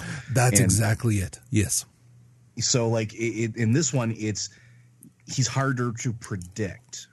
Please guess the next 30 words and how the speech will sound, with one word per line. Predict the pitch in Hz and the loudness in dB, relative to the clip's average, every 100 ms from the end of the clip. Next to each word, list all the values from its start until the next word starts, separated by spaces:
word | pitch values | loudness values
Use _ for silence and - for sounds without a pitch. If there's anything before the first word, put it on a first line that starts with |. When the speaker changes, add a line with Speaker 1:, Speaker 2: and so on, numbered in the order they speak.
| 98 | -8
Speaker 2:
right? | 98 101 104 | -4 -4 -4
Like, | 104 98 | -4 -4
at | 107 | -2
least | 110 120 | 0 2
that's | 123 123 | 2 0
what | |
it | 113 | -2
feels | - 123 110 | 0 0 2
like | 104 101 | 0 -2
to | 107 | 0
me | 107 98 | 0 2
versus | 92 101 - 90 | -2 -4 -4 -4
the | 90 | -4
other | 82 | -4
games. | 80 69 - - - | -8 -14 -18 -18 -6
Speaker 1:
Which | 123 123 | -2 0
is | 110 | 2
what | 107 | 2
you | 107 | 2
want. | 110 139 98 - - - _ _ _ - - | 6 6 4 -2 -20 -20 _ _ _ -20 -8
Like | 110 107 | -2 0
the, | 110 | 4
Speaker 2:
Yeah, | 110 104 101 | 4 4 2
I, | 101 | 0
Speaker 1:
um, | 98 | 0
Speaker 2:
I | 120 | -2
agree. | 113 156 82 - - - - | -2 -4 -6 -14 -20 -20 -10
Speaker 1:
the | 95 107 | -4 2
other | 120 139 | 4 8
ones, | 131 120 120 110 | 8 6 4 2